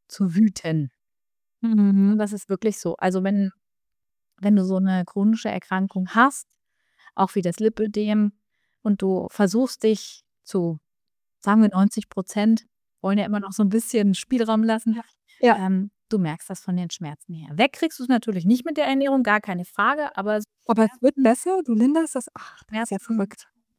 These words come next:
Speaker 2: Also macht Ernährung doch wirklich 'n ganz, ganz großer, großen Teil aus bei solchen Erkrankungen,
Speaker 1: Das
Speaker 2: ne?
Speaker 1: stimmt, ja.
Speaker 2: Ja, Wahnsinn.
Speaker 1: Das ist, das ist wirklich ganz krass. Aber es hat halt in Anführungsstrichen den Nachteil, du musst immer ganz bewusst und diszipliniert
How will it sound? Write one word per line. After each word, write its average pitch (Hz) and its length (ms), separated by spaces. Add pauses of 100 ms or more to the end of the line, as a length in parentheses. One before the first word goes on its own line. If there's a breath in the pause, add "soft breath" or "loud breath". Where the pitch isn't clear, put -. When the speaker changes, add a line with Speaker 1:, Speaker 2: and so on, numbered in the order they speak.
(260 loud breath)
Speaker 2:
Also 214 260
macht - 160
Ernährung 226 440
doch 208 240
wirklich 208 260
'n 208 80
ganz, 233 300
ganz 208 240
großer, 202 520 (160)
großen 214 300
Teil 208 260
aus 226 260
bei 185 120
solchen 190 300
Erkrankungen, 196 560
Speaker 1:
Das 190 80
Speaker 2:
ne? 196 80
Speaker 1:
stimmt, 160 240 (160)
ja. 202 160 (380)
Speaker 2:
Ja, 214 280
Wahnsinn. 214 400
Speaker 1:
Das 208 160
ist, - 220
das 214 140
ist 214 180
wirklich 254 360
ganz 214 260
krass. - 360 (380 loud breath)
Aber 262 400
es - 160
hat 247 160
halt 247 180
in 233 100
Anführungsstrichen 226 600
den 208 140
Nachteil, 220 360
du 214 120
musst 226 280
immer 254 240
ganz 247 300
bewusst 233 460
und 208 160
diszipliniert 233 1300